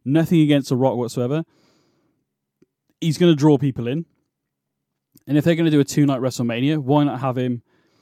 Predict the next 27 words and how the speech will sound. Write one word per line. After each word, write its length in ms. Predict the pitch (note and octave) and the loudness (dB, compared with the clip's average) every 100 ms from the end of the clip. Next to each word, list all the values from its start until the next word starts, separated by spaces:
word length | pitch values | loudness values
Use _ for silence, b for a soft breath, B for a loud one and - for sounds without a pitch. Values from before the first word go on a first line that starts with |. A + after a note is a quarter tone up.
| _ _ | _ _
And 80 | B2+ | -6
obviously 280 | C3 C3 C3+ | -6 -2 -2
the, 180 | C3 B2 | 0 -2
the, 140 | A#2 | -4
uh, 120 | B2+ B2+ | -6 -6
the 100 | A#2+ | -2
Roman, 360 | D3 D3 C3+ | 0 2 2
whoever 280 | B2+ C#3 B2+ | 2 0 0
he's 120 | B2 | 0
gonna 140 | C#3 B2+ | 0 -2
be 100 | A#2+ | -2
facing 460 | - D3+ C#3+ A#2+ | 0 0 2 0
at 80 | A2+ | -2
Mania, 400 | A#2 A2 A#2 B2 - | -4 -4 -4 -6 -6
I 120 | B2+ | -4
would 140 | B2+ | -4
assume 360 | A#2+ - C#3 C#3 | -4 0 4 4
would 100 | A2+ | 2
be 80 | B2+ | 0
on 120 | A#2+ | -2
the 60 | |
Sunday 400 | A#2 C#3 A#2+ A2 | -2 -2 -2 -2
'cause 100 | B2+ | -8
they 120 | B2+ A#2 | -8 -8
close 380 | - C3+ B2 | 0 0 0
the 80 | A2 | -2
show. 400 | - C#3 G#2 B2 | -6 -6 -6 -10